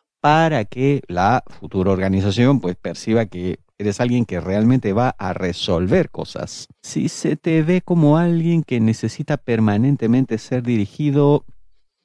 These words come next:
tenemos un problema. Eso tiene que cambiar. Amor, exparejas, aquellos que ya no están en nuestra vida amorosa, pero se les añora, se desea que vuelvan.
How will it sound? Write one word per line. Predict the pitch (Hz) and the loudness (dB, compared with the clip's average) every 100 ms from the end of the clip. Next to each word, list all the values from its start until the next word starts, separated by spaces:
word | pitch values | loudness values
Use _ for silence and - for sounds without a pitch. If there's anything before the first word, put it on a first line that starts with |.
| _ - | _ 0
tenemos | 117 117 104 101 | 2 4 2 0
un | |
problema. | 90 87 80 78 - | 0 0 0 -2 -4
Eso | 113 - - - 95 92 - | -8 -8 -8 -8 -10 -16 -6
tiene | 92 87 | -2 -2
que | - | -4
cambiar. | 80 69 - - - _ _ _ _ _ _ _ _ _ _ _ _ _ _ | -8 -6 -8 -10 -14 _ _ _ _ _ _ _ _ _ _ _ _ _ _
Amor, | 147 127 92 95 - - | 2 4 4 2 -4 -6
exparejas, | 95 92 - - 107 120 143 139 110 | -6 -6 -12 -6 -4 -4 -4 -4 -4
aquellos | 113 123 107 | -4 -6 -6
que | 87 | -6
ya | 95 123 | -2 0
no | 131 | 0
están | - 135 135 | -2 -2 2
en | 131 | 2
nuestra | 123 120 123 | 0 -2 -2
vida | 135 139 | 0 2
amorosa, | 131 156 160 - 85 | 2 0 -6 -4 -4
pero | - 165 175 104 - - - | -2 2 4 2 -2 -16 -16
se | - 78 | -12 -8
les | 85 - | -6 0
añora, | 98 156 170 90 78 - - | 4 4 4 2 -2 -14 -18
se | - - | -14 -8
desea | 80 85 143 156 | -6 0 2 4
que | 160 | 4
vuelvan. | 156 127 87 57 67 | 2 2 0 -2 -6